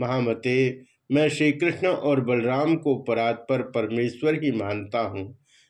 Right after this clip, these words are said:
देवताओं के अत्यंत प्रार्थना करने पर वे पूर्णतम भगवान भूमि का भार उतारने के लिए स्वेच्छा से अवतीर्ण हुए हैं और अब संतों की रक्षा में तत्पर हैं। नारद जी कहते हैं, "राजन,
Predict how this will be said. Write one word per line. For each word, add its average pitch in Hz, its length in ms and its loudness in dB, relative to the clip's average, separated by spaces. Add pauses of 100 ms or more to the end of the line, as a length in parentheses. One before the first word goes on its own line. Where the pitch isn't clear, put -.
(140)
देवताओं 151 540 4
के 156 200 2
अत्यंत 143 560 0
प्रार्थना 123 560 -2
करने 127 400 -2
पर 123 460 -4 (280)
वे 143 140 4
पूर्णतम 147 760 2
भगवान 131 600 2 (420)
भूमि 165 340 4
का 139 200 2
भार 117 340 0
उतारने 120 600 0
के 139 200 2
लिए 104 420 0 (320)
स्वेच्छा 156 520 0
से 151 240 0
अवतीर्ण 123 580 -2
हुए 110 260 0
हैं 104 340 -4 (420)
और 135 500 2 (240)
अब 139 160 0
संतों 135 500 0
की 151 200 0
रक्षा 110 400 -2
में 117 200 -2
तत्पर 110 460 -4
हैं। 92 300 -6 (380)
नारद 147 340 2
जी 165 120 2
कहते 160 400 0
हैं, 156 120 2
"राजन, 127 500 0